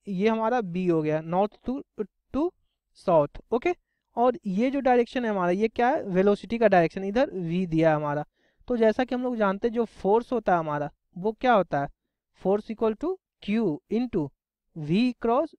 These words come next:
B होता है, ओके। तो इसका मतलब क्या है कि ये जो V और B का प्रोडक्ट, अ, अ, क्र-, ये क्रॉस प्रोडक्ट का, अ, इक्विवेलेंट होगा हमारा, जिस डायरेक्शन में इसका क्रॉस,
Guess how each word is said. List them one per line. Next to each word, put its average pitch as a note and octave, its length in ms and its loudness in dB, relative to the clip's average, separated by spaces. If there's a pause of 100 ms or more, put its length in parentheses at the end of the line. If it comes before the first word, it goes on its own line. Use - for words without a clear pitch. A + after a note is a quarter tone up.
(160)
B E3+ 280 0
होता D3+ 320 2
है, D3+ 60 -4 (120)
ओके। C#4+ 200 -2 (640)
तो C#4 440 0
इसका B3 220 -2
मतलब C4+ 260 -2
क्या C4 140 2
है A3 80 4
कि A#3+ 120 -6
ये A#3+ 180 -2
जो C4 320 -4
V G#3 420 2 (140)
और A3 340 2
B A3+ 400 0 (120)
का A#3 120 4
प्रोडक्ट, G3+ 540 2
अ, - 20 -4
अ, A3+ 420 2 (180)
क्र-, G3+ 140 -2 (120)
ये G3+ 340 2 (240)
क्रॉस G3 240 4
प्रोडक्ट A3+ 380 0
का, A3+ 200 4
अ, A3+ 260 2 (180)
इक्विवेलेंट A3 720 -2
होगा A3 180 0
हमारा, G#3+ 300 0 (220)
जिस F#3+ 220 -4
डायरेक्शन G#3+ 340 2
में A3+ 120 -4
इसका A3 140 -6
क्रॉस, F#3+ 240 0